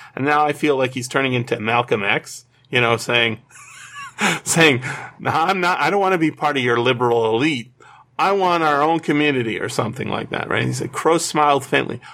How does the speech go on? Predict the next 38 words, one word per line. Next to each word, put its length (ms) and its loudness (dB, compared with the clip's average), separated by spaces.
"But 120 4
a 40 4
human 480 2
isn't 480 2
equal 600 2
of 200 -2
a 80 4
robot." 560 0
L 180 2
eight 260 -2
seven 340 0
T 240 -4
sputtered 640 0
indignantly. 880 -2
"What 140 0
are 20 2
you 140 2
saying? 440 0
Aren't 260 0
you 140 0
the 200 0
living 280 0
proof?" 480 -2
Uh, 240 0
the 140 0
answer's 320 0
no, 280 4
<laughs> 0 -
right? 300 0
"Look 240 4
at 160 2
your 160 6
list 420 4
scores. 540 0
Perfect. 600 -2
Not 240 2
a 60 6
mistake. 580 0